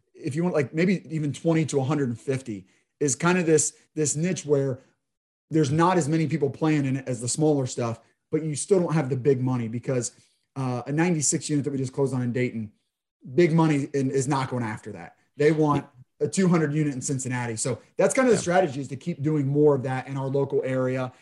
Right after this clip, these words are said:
Speaker 1: And, and, you know, we'd love to do some bigger stuff in, in different areas, but for right now, man, when I look at that stuff, I just laugh at, at what people
Speaker 2: Yeah.
Speaker 1: are paying. And again, it makes sense for them. It's not that they're being stupid. They have a different cost of money than I do.
Speaker 2: Yeah.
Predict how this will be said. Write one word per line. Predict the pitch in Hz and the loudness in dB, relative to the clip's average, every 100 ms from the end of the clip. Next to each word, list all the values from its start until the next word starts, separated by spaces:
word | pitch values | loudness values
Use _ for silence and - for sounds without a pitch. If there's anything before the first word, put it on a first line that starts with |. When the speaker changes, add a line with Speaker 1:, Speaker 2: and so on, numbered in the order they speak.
| _ _ | _ _
Speaker 1:
And, | 151 151 156 | -4 -4 -2
and, | 151 156 - _ _ | -4 -4 -10 _ _
you | 151 | 2
know, | 160 | 4
we'd | 175 170 | 6 6
love | 196 | 4
to | 196 | 4
do | 175 165 | 2 2
some | 165 | 0
bigger | 147 160 156 | 2 2 0
stuff | - 160 151 | 0 -2 -4
in, | 143 | -6
in | 147 | -2
different | 156 143 | -2 0
areas, | 143 139 131 | 0 0 0
but | 135 - _ _ _ | -4 -10 _ _ _
for | 143 | 2
right | 165 156 | 4 4
now, | 156 156 | 2 0
man, | 156 156 | 0 -2
when | 147 | -2
I | |
look | 147 156 | 2 2
at | 151 | 2
that | 147 139 | -2 -2
stuff, | 147 139 139 | -4 -4 -4
I | |
just | 135 135 117 | -4 -4 -4
laugh | 117 117 107 _ | -6 -10 -14 _
at, | 123 131 | -16 -14
at | 127 | -12
what | 131 | -10
people | 131 123 | -8 -8
Speaker 2:
Yeah. | |
Speaker 1:
are | 117 | -8
paying. | 120 120 | -8 -6
And | 131 | -2
again, | 208 240 | 2 4
it | 190 | 4
makes | 226 - | 2 2
sense | 220 175 | 0 -2
for | - | -2
them. | 139 175 135 - _ | 0 0 0 -6 _
It's | 131 | -4
not | 214 196 | 0 0
that | 160 | 2
they're | 147 | 2
being | 156 127 | 2 0
stupid. | - 180 143 117 - _ _ | 2 4 4 -2 -8 _ _
They | 165 | 6
have | 202 | 6
a | 165 | 6
different | 160 151 - - _ _ _ _ - | 4 2 -4 -14 _ _ _ _ -2
cost | 170 160 - | 2 2 2
of | 123 | 0
money | 147 135 | 0 0
than | 107 | -2
I | 104 104 | -6 -8
do. | 85 69 _ _ - _ _ - | -10 -14 _ _ -20 _ _ -10
Speaker 2:
Yeah. | 82 | -10